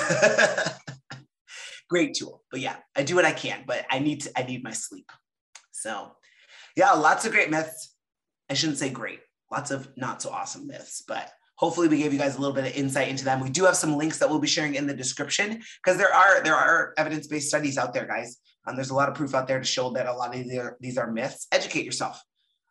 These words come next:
Understand what you can, learn more. Don't just rely on what people tell you. Go look into it yourself, um, and see what you can learn about it. It makes you a better resource for people, and it makes it a whole lot easier to explain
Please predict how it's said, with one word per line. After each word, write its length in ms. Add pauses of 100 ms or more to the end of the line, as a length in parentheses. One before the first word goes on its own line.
Understand 440
what 120
you 80
can, 300
learn 240
more. 300
Don't 160
just 160
rely 340
on 80
what 140
people 260
tell 240
you. 280
Go 200
look 320
into 320
it 160 (140)
yourself, 800 (420)
um, 480
and 180
see 140
what 160
you 80
can 120
learn 140
about 220
it. 100
It 80
makes 240
you 80
a 40
better 220
resource 560 (140)
for 120
people, 440 (260)
and 100
it 40
makes 180
it 40
a 40
whole 220
lot 220
easier 220
to 160
explain 680